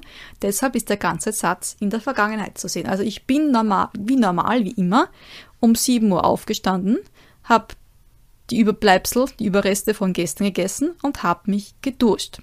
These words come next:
Hm. Hi. Ich lese nochmal vor. "普通に七時に起きて、昨日の残り物を食べて、シャワーを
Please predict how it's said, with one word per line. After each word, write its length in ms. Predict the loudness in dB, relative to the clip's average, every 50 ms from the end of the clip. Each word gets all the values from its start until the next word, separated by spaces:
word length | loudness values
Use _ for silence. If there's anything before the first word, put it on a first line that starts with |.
| -20 -20 -10 -6
Hm. 160 | -6 -6 -6 -6 -14 -20 -20 _ _ -20 -20 -20 -20 -20 -20 -20 -20 -20 -14 -6
Hi. 200 | -6 -6 -6 -6 -12 -20 -20 -20 -20 -20 -20 -20 -16 -4
Ich 140 | -2 0 2
lese 160 | 4 4 4
nochmal 180 | 2 0 -2 -2
vor. 160 | -4 -6 -6 -6 -12 -20 -20 -20 -20 -20 -20 -20 -20 -20 -20 -16
"普 200 | -14 -14 -8 -4
通 200 | 0 2 4 4
に 280 | 4 4 2 0 -2 -8 -18 -20 -20 -20 -12
七 300 | -10 -8 -4 -2 0 2
時 140 | 2 4 4
に 120 | 6 6
起 220 | 6 4 2 -2
き 40 | -8
て、 320 | -2 0 2 2 2 -2 -10 -20 -20 -20 _ -18 -6
昨 140 | -2 2 4
日 140 | 6 6 6
の 80 | 6
残 260 | 4 4 2 2 2
り 140 | 4 4 4
物 280 | 4 4 4 0 -2 -2
を 100 | -4 -6 -4
食 160 | -4 -2 0
べ 120 | -2 -2
て、 280 | -2 0 -2 -2 -2 -6 -14 -20 -20 -20 -20 -18 -12
シ 160 | -8 0 2 4
ャ 80 | 4
ワ 220 | 6 6 6 6 6
ー 40 |
を 220 | 6 4 2 2